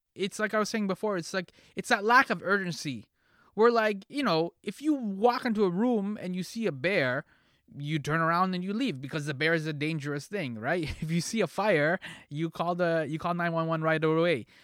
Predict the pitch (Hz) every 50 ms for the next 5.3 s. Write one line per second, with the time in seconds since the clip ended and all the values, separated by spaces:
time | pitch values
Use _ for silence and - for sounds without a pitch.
0 | - - _ - 185 185 185 175 165 - _ _ _ _ - 170 196 220 247 240
1 | - 240 202 - 190 185 190 185 185 180 160 151 - _ _ - 156 160 - -
2 | 196 190 180 170 139 151 175 175 180 156 - 175 156 147 143 - - 180 175 160
3 | 151 139 139 143 143 139 135 - - - 175 175 160 - 139 131 139 131 127 120
4 | 95 - _ _ _ _ _ _ - 143 165 190 240 240 220 - - - - _
5 | _ 175 170 175 160 156